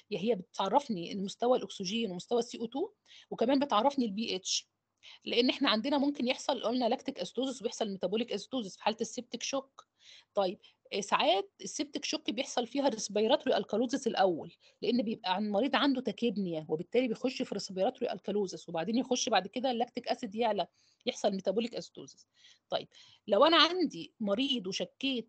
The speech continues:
إن هو عنده سيبسيس، إن المشكلة الهايبوفوليميا نتيجة للسيبسيس، يعني قبل ما أبدأ، أنا عندي مثلًا مريض دخل ال-، عندي العناية،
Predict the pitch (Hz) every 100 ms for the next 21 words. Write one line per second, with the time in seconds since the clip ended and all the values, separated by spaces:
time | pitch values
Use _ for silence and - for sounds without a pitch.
0 | - 190 185 180 240 240 185 180 254 220
1 | 202 277 - 330 339 - 196 185 190 -
2 | - 233 208 208 185 226 185 240 233 214
3 | - - 349 370 - _ _ _ - -
4 | - - 208 220 208 226 - 330 - 262
5 | 254 - 247 196 185 240 262 254 247 285
6 | 269 220 240 214 - 302 311 - 202 202
7 | 196 185 185 180 175 175 - 196 254 226
8 | 190 196 180 160